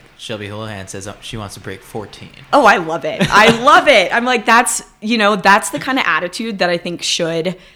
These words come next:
Speaker 2: inspire everybody. And it's very clear, you know, seeing what their group has been able to do, that having someone, and I mean, Jenny is a perfect testament to this too, who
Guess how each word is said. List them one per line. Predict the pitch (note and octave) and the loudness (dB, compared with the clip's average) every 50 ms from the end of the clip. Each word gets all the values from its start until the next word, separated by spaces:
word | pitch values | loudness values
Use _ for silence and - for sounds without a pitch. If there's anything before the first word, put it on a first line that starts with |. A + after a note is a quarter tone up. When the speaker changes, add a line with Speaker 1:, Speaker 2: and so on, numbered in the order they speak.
| _ _ _ - | _ _ _ -4
Speaker 2:
inspire | - G3 F#3 F3 - - D#3 D3 D#3 E3 E3 D#3 D3+ - - | -4 -2 -2 -2 -4 -2 -2 -2 -2 -2 -4 -4 -6 -6 -8
everybody. | E3 D#3+ F#3 G3+ F3 - G#2 - A2 G#2 - D#3 _ _ _ _ _ - | -10 -10 -8 -10 -10 -10 -12 -14 -14 -14 -16 -16 _ _ _ _ _ -4
And | G3 F#3+ F#3 | -2 -2 -2
it's | F3 F3+ - | -2 -4 -2
very | G3 G3 F#3+ F3+ | 0 0 0 0
clear, | F#3 - - F#3+ F#3+ F#3+ E3+ E3 | -4 -6 -6 -4 -2 0 0 -2
you | E3+ E3 F3 E3+ | -2 -4 -6 -6
know, | D#3+ E3+ | -6 -6
seeing | E3 - - F3+ E3 E3 E3+ | -8 -8 -8 -8 -6 -6 -6
what | E3+ E3 - - | -6 -6 -6 -6
their | - D#3+ E3 | -6 -6 -6
group | D#3+ - E3 D#3+ E3 E3 | -6 -6 -6 -8 -8 -8
has | - - F3 F3 D#3 - | -6 -6 -6 -6 -6 -8
been | - E3 D#3+ | -10 -10 -10
able | D#3 D3+ D#3+ D3+ | -8 -10 -10 -12
to | - D#3+ | -14 -14
do, | D3 - A#3 A#3 G3+ F3+ F3+ F3 F3+ F3 - - _ _ _ _ _ | -12 -8 -4 -2 -2 -2 -2 -4 -6 -10 -16 -20 _ _ _ _ _
that | - D3 F3+ E3+ E3 E3 D#3+ D#3+ - - _ | -14 -4 -2 0 0 0 -2 -6 -12 -20 _
having | - - - - F3 F3+ F#3+ F#3 | -20 -16 -8 -6 -6 -4 -4 -6
someone, | F3 - - E3 D#3+ D#3+ D#3 D3+ D#3 D3+ - _ - | -8 -8 -8 -6 -6 -6 -6 -6 -6 -8 -10 _ -6
and | F3 E3 D#3+ D#3 - - - - | -6 -4 -4 -6 -8 -10 -10 -6
I | F#3 | -4
mean, | F3+ F3 E3+ E3 E3 D#3 - D#3+ | -2 -2 -2 -2 -4 -8 -10 -8
Jenny | - F#3 E3+ F3+ F3 E3+ | -4 -4 -2 -2 -2 -4
is | E3 E3+ | -4 -6
a | E3+ | -8
perfect | - - D#3+ - E3 - - | -8 -8 -8 -6 -8 -10 -8
testament | - D#3+ D#3 - E3 D3 - | -10 -8 -8 -8 -8 -10 -12
to | - - | -12 -14
this | D3+ D3 - | -14 -12 -12
too, | - - G3 F#3+ E3+ D#3+ D#3 D#3 D#3 - | -12 -6 -4 -2 0 0 0 -2 -4 -6
who | - E3 D#3+ D#3+ D#3 D3+ | -6 -4 -4 -4 -6 -8